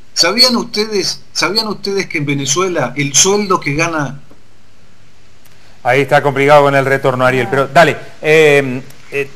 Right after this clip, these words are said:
Speaker 2: culminá
Speaker 1: Hola,
Speaker 2: la,
Speaker 1: Claudio.
Speaker 2: dale, terminá la idea,
Speaker 1: Claudio.
Speaker 2: terminá la idea.
Speaker 1: Para que tenga idea la gente,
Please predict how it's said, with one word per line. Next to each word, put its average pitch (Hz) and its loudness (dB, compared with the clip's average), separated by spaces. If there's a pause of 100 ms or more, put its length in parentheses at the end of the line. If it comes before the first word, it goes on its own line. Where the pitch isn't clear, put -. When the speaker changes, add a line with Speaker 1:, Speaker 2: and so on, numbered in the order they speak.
(160)
Speaker 2:
culminá 175 6
Speaker 1:
Hola, 240 10
Speaker 2:
la, 208 10
Speaker 1:
Claudio. 151 4
Speaker 2:
dale, 160 4
terminá 170 4
la 214 6
idea, 156 6
Speaker 1:
Claudio. 120 4
Speaker 2:
terminá 139 0
la 147 2
idea. 113 0 (2250)
Speaker 1:
Para 135 -2
que 151 -6
tenga 185 -4
idea 151 -2
la 135 -6
gente, 127 -4